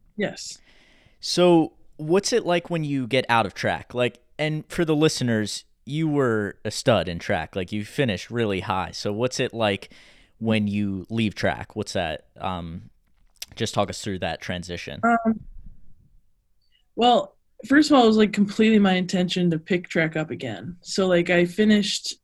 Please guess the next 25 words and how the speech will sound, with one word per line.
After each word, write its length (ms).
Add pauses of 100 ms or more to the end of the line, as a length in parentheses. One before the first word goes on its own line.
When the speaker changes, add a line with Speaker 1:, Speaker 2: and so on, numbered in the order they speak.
(160)
Speaker 1:
my 220
career 440
at, 300
my 120
goal 240
was 140
always 240
to 60
throw 200
at 80
U 100
S 80
championships. 720
So, 320 (460)
um, 320 (240)
it 100
was, 160
I 120
think 200
they 140
take 260
the 80
top 400
maybe 260
fifteen 720